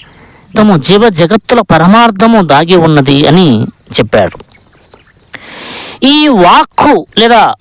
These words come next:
మాట అన్నది ఎలా ఏర్పడుతుంది అంటే, ఒకానొక వాయువు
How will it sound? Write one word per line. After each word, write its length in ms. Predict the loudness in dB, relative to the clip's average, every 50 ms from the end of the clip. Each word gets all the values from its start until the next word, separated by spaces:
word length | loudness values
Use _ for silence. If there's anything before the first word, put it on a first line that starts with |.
| -4 -2
మాట 440 | 0 2 2 2 2 0 0 0 0
అన్నది 760 | 2 2 2 2 2 2 2 2 2 2 2 0 0 -2 -4 _ _ _ -4 -2
ఎలా 220 | 0 2 2 2
ఏర్పడుతుంది 920 | 2 2 0 0 0 -2 -4 -2 -2 0 0 2 2 2 2 0 0 -4 -6 _ -4
అంటే, 320 | -2 0 0 0 0 0 -2 _ _ _ _ _ _ _ _ _ -20 -20 -20 -20 -20 -20 -20 -20 _ _ _ _ _ _ _ -20 -20 _ _ _ _ _ -20 -20 _ _ _ _ _ _ _ _ _ _ _ -20 -20 -20 -20 -18 -16 -16 -16 -16 -16 -10 -4 0 0 0
ఒకానొక 880 | 0 0 0 0 2 2 2 2 2 2 0 2 2 2 2 2 0 -2 -4 -4
వాయువు 800 | 0 2 2 2 2 2 2 2 2 2 2 2 2 0 0 -2